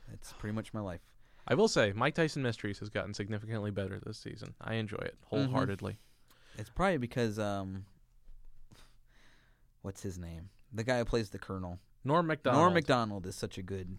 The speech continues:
Speaker 2: I love him.
Speaker 1: Norm
Speaker 2: He
Speaker 1: Macdonald is great.
Speaker 2: is one of my favorite comedians, favorite comedic actors. His
Speaker 1: Mm-hmm.
Speaker 2: only dark side is he's been on Adam Sandler movies. Other than that,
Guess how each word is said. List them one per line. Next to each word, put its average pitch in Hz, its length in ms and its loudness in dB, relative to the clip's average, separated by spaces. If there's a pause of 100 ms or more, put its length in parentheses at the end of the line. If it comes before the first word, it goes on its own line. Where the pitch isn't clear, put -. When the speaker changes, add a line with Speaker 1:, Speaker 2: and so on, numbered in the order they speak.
(100)
Speaker 2:
I 147 140 6
love 123 320 4
him. 98 240 -2
Speaker 1:
Norm 120 200 2
Speaker 2:
He 139 80 2
Speaker 1:
Macdonald 113 320 2
is 95 80 -6
great. - 280 -12 (200)
Speaker 2:
is 123 120 -4
one 120 120 0
of 110 40 0
my 107 120 2
favorite 139 380 2
comedians, 123 460 0
favorite 131 300 2
comedic 120 300 -2
actors. 104 540 0
His 110 260 -4
Speaker 1:
Mm-hmm. 113 140 -6
Speaker 2:
only 139 240 2
dark 123 280 2
side 110 160 0
is 104 80 -2
he's 107 140 -2
been 117 320 -2 (360)
on 113 200 2
Adam 107 220 2
Sandler 101 400 -2
movies. 95 360 -4
Other 120 200 2
than 123 120 -2
that, 110 300 0